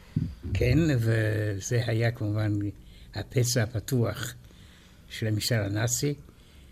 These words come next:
ואחרי זה, באלף תשע מאות שלושים ושש, היטלר החליט להפר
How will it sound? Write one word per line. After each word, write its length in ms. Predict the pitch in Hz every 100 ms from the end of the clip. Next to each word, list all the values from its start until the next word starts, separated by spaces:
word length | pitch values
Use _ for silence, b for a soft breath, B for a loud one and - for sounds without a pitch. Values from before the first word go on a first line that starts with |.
| b
ואחרי 340 | 104 104 139 139
זה, 380 | 123 117 107 98
באלף 320 | 101 113 123 120
תשע 160 | 117
מאות 120 | 117
שלושים 200 | 117 113 117
ושש, 600 | 120 185 160 - - - - B B B B B - - - - - -
היטלר 380 | 127 120 127 117
החליט 520 | 107 104 117 131 - - - - - - -
להפר 480 | 104 107 - 139